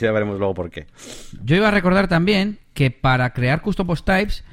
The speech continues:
Speaker 2: eh, no vale con Gravity Forms como tal, hay que poner un plugin que te permite como decirle a qué custom post type lo quieres guardar.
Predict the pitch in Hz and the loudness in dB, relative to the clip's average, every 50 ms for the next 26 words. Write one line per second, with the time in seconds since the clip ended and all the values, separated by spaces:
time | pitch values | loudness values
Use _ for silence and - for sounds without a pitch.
0 | - - - _ _ 131 131 123 120 120 127 143 156 156 160 160 147 - - 135 | -20 -20 -20 _ _ -4 -2 0 0 2 2 2 4 4 4 2 2 2 2 2
1 | 131 127 127 123 123 123 120 117 113 110 110 120 123 120 120 120 127 113 123 123 | 2 2 2 2 0 0 0 -2 -2 -2 -2 0 0 0 0 0 -2 0 0 0
2 | 123 120 - 127 120 120 120 143 170 180 165 147 147 139 151 156 147 139 135 123 | 0 0 -2 0 0 0 2 2 2 2 2 0 0 0 2 2 4 4 2 2
3 | 156 190 185 170 170 110 101 - - - - _ _ 127 - 123 117 127 120 110 | 2 0 2 2 0 -2 -4 -10 -18 -20 -20 _ _ -8 -6 -2 0 0 0 0
4 | 123 117 113 117 127 135 - 156 147 139 131 123 123 120 120 117 113 113 107 - | 0 -2 0 0 -2 0 0 0 2 2 2 2 2 0 0 0 -2 -2 -4 -6
5 | - 110 110 110 107 110 101 - 135 123 120 123 127 120 110 107 104 - 127 120 | -6 -4 -4 -2 -2 -2 -2 0 0 0 0 0 0 0 0 0 0 0 0 0
6 | 117 113 113 110 110 110 107 101 - 120 - 113 101 107 101 - 123 113 101 104 | 2 2 2 0 0 0 -2 -2 -4 -4 -4 0 0 0 0 2 0 0 0 0
7 | 104 - 117 104 104 101 98 - 98 92 104 104 101 95 95 90 90 | -2 -2 -4 -4 -4 -4 -6 -8 -10 -10 -8 -6 -4 -4 -4 -6 -6